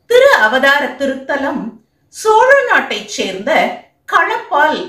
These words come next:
என்னும் திருக்களந்தை. வீரத்தோடு விவேகமும் இருந்தால் பெரும் பேரும் புகழும் அதிகாரமும் ஒருவரை சேரும். இதில் வியப்பொன்றுமில்லை. இத்துடன்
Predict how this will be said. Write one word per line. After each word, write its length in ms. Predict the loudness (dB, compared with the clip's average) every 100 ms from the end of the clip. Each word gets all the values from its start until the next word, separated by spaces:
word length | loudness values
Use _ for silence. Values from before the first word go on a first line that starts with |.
| -10
என்னும் 320 | -8 -6 -8 -6
திருக்களந்தை. 840 | 0 0 0 -2 0 -4 -6 -10 -12 -18 _ _ _ _ _ _ _ _ _ _ _ _ _
வீரத்தோடு 840 | -4 2 4 6 2 -2 -4 -2 0 0 -2 -8 _ -8
விவேகமும் 720 | -4 0 0 0 -2 -2 0
இருந்தால் 540 | 0 0 0 0 0 -2 -10 _ -2
பெரும் 400 | 2 4 2 0
பேரும் 460 | 0 2 2 -2 -6
புகழும் 600 | -8 -6 0 0 2 0 -4 -4
அதிகாரமும் 800 | -2 -2 0 0 2 0 -2 0
ஒருவரை 400 | 2 2 2 0 -4
சேரும். 460 | -2 -2 -2 -6 -12 _ _ _ _ _
இதில் 280 | 4 4 4
வியப்பொன்றுமில்லை. 1080 | 2 4 4 2 0 2 0 0 -2 -4 -6 -8 -14 _ _ _ -14
இத்துடன் 540 | -14 -6 0 2 4